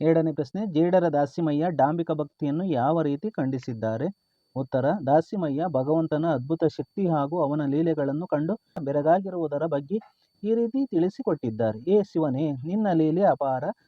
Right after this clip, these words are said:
ಮರದೊಳಗೆ ಬೆಂಕಿಯನ್ನು ಇರಿಸಿರುವೆ, ಆದರೆ ಆ ಬೆಂಕಿ ನೇರವಾಗಿ ಕಾಣದಂತೆ ಮಾಡಿರುವೆ. ನೊರೆ ಹಾಲಿನಲ್ಲಿ ಘಮ ಘಮಿಸುವ ತುಪ್ಪವನ್ನಿರಿಸಿರುವೆ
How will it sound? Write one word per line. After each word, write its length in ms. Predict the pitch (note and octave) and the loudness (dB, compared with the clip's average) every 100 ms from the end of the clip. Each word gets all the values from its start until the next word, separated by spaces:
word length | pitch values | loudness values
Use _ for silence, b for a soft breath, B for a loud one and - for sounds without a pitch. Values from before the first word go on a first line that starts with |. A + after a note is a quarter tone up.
| _ D#3 | _ 0
ಮರದೊಳಗೆ 560 | D3+ G3+ G3+ F#3+ E3+ D#3 | 4 4 4 2 2 0
ಬೆಂಕಿಯನ್ನು 520 | E3+ F#3+ F#3 E3+ D#3+ | 0 -2 -2 0 2
ಇರಿಸಿರುವೆ, 500 | D3 C#3 C#3+ C3 F3 | 2 0 -2 -2 0
ಆದರೆ 460 | C#3 D3 C#3+ D3 A3+ - _ - | 0 2 2 2 0 -4 _ -2
ಆ 180 | D3+ C#3+ | 2 4
ಬೆಂಕಿ 420 | C#3+ G#3+ G3 G#3+ A#3+ | 2 -2 -4 -6 -2
ನೇರವಾಗಿ 600 | D#3 F3 G#3 G3 F3 F#3+ | 0 0 2 2 0 0
ಕಾಣದಂತೆ 540 | F3 D3+ D3+ C#3+ E3 C4 | 0 2 2 0 -2 -2
ಮಾಡಿರುವೆ. 540 | A#3+ G#3 C3+ A2 G2 - _ _ _ _ _ _ _ C#3+ | 0 2 0 0 -6 -12 _ _ _ _ _ _ _ 2
ನೊರೆ 220 | E3+ F#3 | 6 6
ಹಾಲಿನಲ್ಲಿ 600 | D#3+ F#3+ G3+ E3+ D3 F#3 - _ _ _ A#2 | 4 2 0 -4 -6 -8 -12 _ _ _ -6
ಘಮ 260 | D3 G3 | -2 0
ಘಮಿಸುವ 480 | E3 E3 G#3 - E3 | 2 0 0 -2 -4
ತುಪ್ಪವನ್ನಿರಿಸಿರುವೆ 1040 | - E3 - G3 F3 E3+ D#3 - C#3 C3+ | -2 -6 0 0 2 2 0 -2 -4 -4